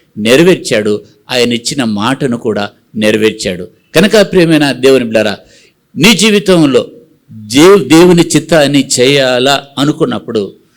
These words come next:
నీ చిత్తం అనేది నీ యొక్క ఇష్టాయిష్టాలు అన్నీ కూడా దేవునికి అప్పగించినప్పుడు ఖచ్చితంగా దేవుని చిత్తం నీ జీవితంలో నెరవేర-, నెరవేర్చబడుతుంది. దేవుని చిత్తానికి వ్యతిరేకంగా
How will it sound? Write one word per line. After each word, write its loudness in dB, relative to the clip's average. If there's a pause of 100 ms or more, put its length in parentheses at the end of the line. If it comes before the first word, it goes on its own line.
(220)
నీ -2
చిత్తం 0
అనేది -2 (540)
నీ 2
యొక్క 0
ఇష్టాయిష్టాలు -4
అన్నీ 0
కూడా -6 (360)
దేవునికి 0
అప్పగించినప్పుడు -4 (280)
ఖచ్చితంగా -2
దేవుని -2
చిత్తం -2 (300)
నీ 0
జీవితంలో -2 (260)
నెరవేర-, 0
నెరవేర్చబడుతుంది. -4 (340)
దేవుని 4
చిత్తానికి 0
వ్యతిరేకంగా 0